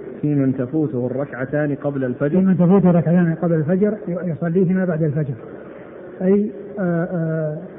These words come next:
Speaker 2: من تفوته ركعة الفجر في-،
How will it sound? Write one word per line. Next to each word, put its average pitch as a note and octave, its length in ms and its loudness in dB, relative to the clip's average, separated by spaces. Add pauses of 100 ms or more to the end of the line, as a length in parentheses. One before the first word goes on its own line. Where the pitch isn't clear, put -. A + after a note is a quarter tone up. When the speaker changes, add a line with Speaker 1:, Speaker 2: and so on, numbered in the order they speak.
(300)
Speaker 2:
من G3 200 2
تفوته G3 400 4
ركعة F3+ 520 0
الفجر E3 520 2 (540)
في-، G3+ 240 4